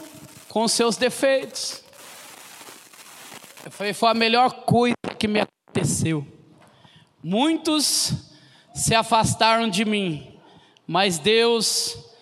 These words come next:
me trouxe pessoas bondosas,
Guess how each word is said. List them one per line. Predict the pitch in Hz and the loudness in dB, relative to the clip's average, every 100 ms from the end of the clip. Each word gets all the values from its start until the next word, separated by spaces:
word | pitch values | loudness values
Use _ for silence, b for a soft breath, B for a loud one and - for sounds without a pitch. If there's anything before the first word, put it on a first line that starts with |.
| b b _ | b b _
me | 170 185 | -6 -6
trouxe | - 202 220 220 | -2 -2 0 -2
pessoas | 180 208 - 220 214 214 208 - - | -4 -4 -2 -2 0 0 0 -2 -4
bondosas, | - 156 202 202 175 190 202 196 165 - - | -6 -4 -2 0 2 2 2 0 -4 -10 -14